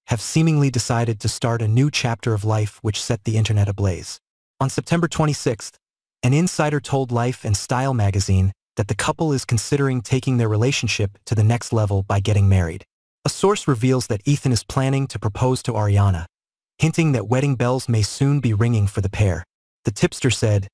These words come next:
"Ethan is itching to propose to Ariana. He's already looking at rings, so it's only a matter of time before he pops the question,"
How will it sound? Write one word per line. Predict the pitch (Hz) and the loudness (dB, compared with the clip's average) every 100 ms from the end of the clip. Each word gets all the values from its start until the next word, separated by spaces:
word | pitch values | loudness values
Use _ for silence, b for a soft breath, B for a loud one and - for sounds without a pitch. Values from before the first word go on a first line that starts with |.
| _ _ _ _ _ _ | _ _ _ _ _ _
"Ethan | 147 165 170 160 | 0 2 2 2
is | 131 - | 0 0
itching | 139 - 139 139 | -2 0 0 0
to | 110 | -2
propose | 113 - 131 135 - | -4 0 0 0 0
to | 123 | -2
Ariana. | 110 107 104 107 92 92 - _ _ _ _ | 0 2 2 2 0 -4 -14 _ _ _ _
He's | - 147 | -4 -2
already | - 175 180 147 | 0 0 0 0
looking | 135 135 120 | 0 0 -2
at | 101 | 0
rings, | 120 98 85 - _ _ _ | -2 -2 -4 -12 _ _ _
so | - 143 | -4 -2
it's | 127 - | -2 -2
only | 147 170 160 | 0 2 2
a | |
matter | 123 123 139 123 | 2 0 0 -2
of | - | -2
time | 127 117 110 | -2 -2 -2
before | 101 - 117 | -4 -2 -2
he | 110 | -2
pops | - 117 117 - | -2 -4 -4 -6
the | 107 | -4
question," | - 101 - 85 | -2 -2 -4 -6